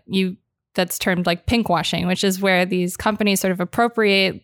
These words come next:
uh, liberal or progressive agendas in order to bolster their brand image.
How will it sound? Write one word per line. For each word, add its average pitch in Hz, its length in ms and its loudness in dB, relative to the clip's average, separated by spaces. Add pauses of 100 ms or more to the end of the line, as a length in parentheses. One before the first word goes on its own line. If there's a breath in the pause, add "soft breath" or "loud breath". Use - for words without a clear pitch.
(100)
uh, 170 380 2
liberal 180 600 2
or 175 120 2
progressive 185 440 -2
agendas 180 720 0 (340 loud breath)
in 208 120 2
order 226 360 4
to 185 600 2 (200)
bolster 185 800 2 (400 loud breath)
their 202 220 4
brand 175 400 0
image. 175 480 0